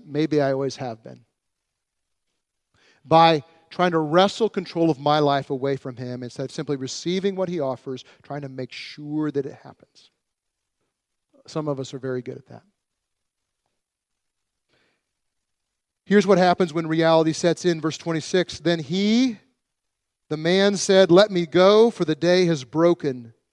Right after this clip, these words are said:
But Jacob said, "I will not let you go until you bless me." So many think because this is pre-incarnate, this is similar, the dynamic is similar to what God said to Moses later in Exodus, which was,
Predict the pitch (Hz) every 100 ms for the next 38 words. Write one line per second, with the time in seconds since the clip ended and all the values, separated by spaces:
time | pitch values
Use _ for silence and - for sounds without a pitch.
0 | _ _ _ _ _ 156 190 202 196 170
1 | 185 180 170 165 160 151 180 226 285 220
2 | 226 190 208 160 170 151 135 123 _ _
3 | _ _ - 151 - 175 165 156 156 151
4 | 135 - _ _ _ 123 123 110 - 110
5 | 104 _ _ _ _ _ _ _ _ _
6 | _ _ _ _ _ _ _ 170 170 202
7 | 226 202 185 170 185 175 156 156 147 -
8 | - 202 185 175 165 175 185 208 - _
9 | _ 180 180 170 - 202 214 226 247 247
10 | - - - - 160 175 175 180 202 175
11 | - 220 208 180 175 185 160 180 190 -
12 | 185 170 170 160 170 220 277 196 175 170
13 | 170 202 208 175 196 - 180 160 - 165
14 | 170 175